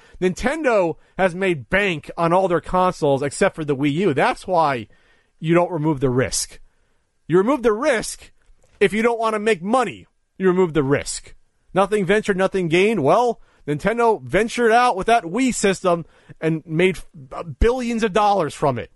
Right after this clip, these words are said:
Y-, so, I mean, I, it's just a silly argument to bring up.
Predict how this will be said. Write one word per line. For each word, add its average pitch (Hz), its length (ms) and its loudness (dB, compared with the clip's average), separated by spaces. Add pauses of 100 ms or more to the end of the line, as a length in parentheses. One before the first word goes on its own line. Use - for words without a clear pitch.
Y-, 143 180 -6
so, 180 200 2
I 175 80 0
mean, 180 280 -2 (1400)
I, 156 180 -12
it's 180 260 -6
just 226 180 -2
a 190 80 0
silly 214 400 0
argument 165 480 0
to 127 80 -12
bring 120 260 -2
up. 98 240 -12